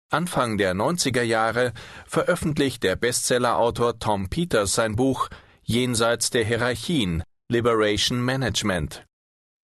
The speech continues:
Darin erzählt er die Geschichte des amerikanischen Unternehmens Tideflex, einem Hersteller für Industrieschläuche, das als fortschrittliches Unternehmen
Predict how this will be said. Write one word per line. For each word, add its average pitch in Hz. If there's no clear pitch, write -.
Darin 131
erzählt 131
er 127
die 110
Geschichte 131
des 127
amerikanischen 120
Unternehmens 110
Tideflex, -
einem 85
Hersteller 113
für -
Industrieschläuche, 120
das 135
als 135
fortschrittliches 120
Unternehmen 117